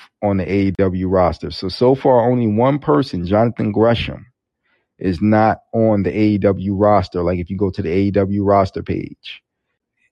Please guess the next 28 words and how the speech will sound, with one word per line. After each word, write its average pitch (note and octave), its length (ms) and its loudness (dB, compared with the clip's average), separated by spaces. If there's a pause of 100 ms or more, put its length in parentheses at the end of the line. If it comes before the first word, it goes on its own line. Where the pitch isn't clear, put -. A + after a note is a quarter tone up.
(260)
him C#3 640 2 (100)
and A#2 400 0
Briscoe B2 380 2
brothers, F2 440 -2
'cause F#2+ 120 -4
obviously G#2+ 400 0
you G#2+ 120 2
also G2+ 180 2
had G#2+ 160 4
Wheeler A2+ 320 4
Yuta A2 640 2
and G2 160 -2
Daniel G2+ 320 0
Garcia G2 840 -2 (540)
that F#2+ 160 2
are F#2 80 0
both, F#2 400 0 (220)
when G2+ 180 -4
you G2 100 -2
look, G2+ 380 0
they're F#2+ 180 0
on F#2+ 220 -2
the E2 60 -4
A F#2+ 120 -4
E F#2+ 140 -2
W F#2+ 320 -2
roster F#2+ 360 0
page. F#2+ 640 -2